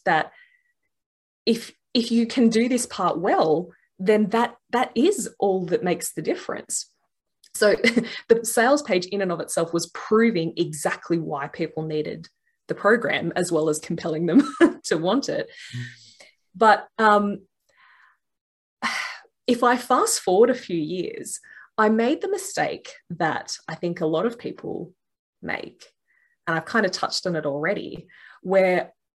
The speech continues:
Speaker 1: when I wanted to now take my business seriously, I used that sales page for probably about two years.
Speaker 2: Mm.
Speaker 1: And then I got to a point of like, "Okay, I'm ready to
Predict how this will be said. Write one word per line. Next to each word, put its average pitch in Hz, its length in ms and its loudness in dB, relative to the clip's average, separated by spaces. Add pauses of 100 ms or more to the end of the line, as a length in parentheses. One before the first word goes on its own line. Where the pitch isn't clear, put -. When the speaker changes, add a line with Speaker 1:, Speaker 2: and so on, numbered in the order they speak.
Speaker 1:
when 202 280 4
I 302 360 4 (120)
wanted 190 340 0
to 185 120 -6
now 156 180 0
take - 340 -2
my 156 100 0
business 151 400 -6
seriously, 175 880 -4 (760)
I 190 80 2
used 226 240 2
that - 160 2
sales 175 220 2
page 156 240 -4
for 151 100 -2
probably 160 280 -2
about - 200 -6
two - 200 -6
years. 381 460 -4 (260)
Speaker 2:
Mm. 120 120 0
Speaker 1:
And 196 100 2
then 196 80 4
I 202 80 6
got 190 180 2
to - 100 -12
a - 20 -12
point 175 200 -4
of 175 60 -4
like, 170 180 0
"Okay, - 320 -8
I'm 185 120 0
ready 240 240 6
to 190 260 -2